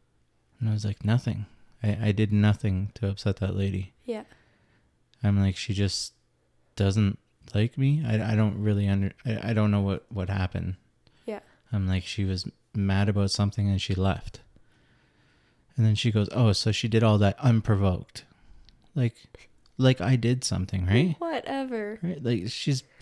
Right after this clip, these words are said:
Speaker 1: kind of being a bitch about it.
Speaker 2: Yeah.
Speaker 1: So I look over at the other guy, and I'm like,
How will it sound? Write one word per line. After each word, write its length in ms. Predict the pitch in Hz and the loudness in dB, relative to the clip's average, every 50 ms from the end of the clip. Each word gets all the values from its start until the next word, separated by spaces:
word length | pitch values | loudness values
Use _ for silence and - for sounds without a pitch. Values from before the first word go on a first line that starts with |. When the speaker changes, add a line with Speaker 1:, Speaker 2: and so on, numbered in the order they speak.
| - | -8
Speaker 1:
kind 200 | - - 139 147 | -2 0 2 2
of 80 | 139 107 | 2 2
being 200 | 113 110 104 95 | 2 2 2 2
a 60 | 92 | 2
bitch 260 | 92 123 156 - - | 2 0 0 0 -2
about 240 | 120 107 98 92 90 | -4 -2 -2 0 0
it. 100 | 85 - _ _ _ - | -2 -4 _ _ _ -6
Speaker 2:
Yeah. 220 | 226 214 202 - - - - - - - - - - - | -6 -6 -4 -6 -10 -14 -16 -18 -18 -20 -20 -20 -18 -12
Speaker 1:
So 180 | - - 120 110 | -6 0 2 4
I 60 | 113 | 4
look 260 | 117 131 160 156 - | 6 6 4 4 4
over 280 | - 131 151 160 156 131 | 4 6 6 6 6 4
at 120 | 117 113 - | 2 2 2
the 120 | - 110 | 0 0
other 160 | 107 104 104 | 2 4 4
guy, 460 | 98 107 123 160 143 104 92 104 147 - - - - - _ _ _ _ _ _ _ _ _ - | 4 4 4 6 4 4 2 2 0 -4 -8 -16 -18 -20 _ _ _ _ _ _ _ _ _ 0
and 100 | 120 107 | 4 4
I'm 160 | 104 104 101 98 | 6 6 6 6
like, 320 | 98 95 - - - - | 4 2 2 -2 -12 -20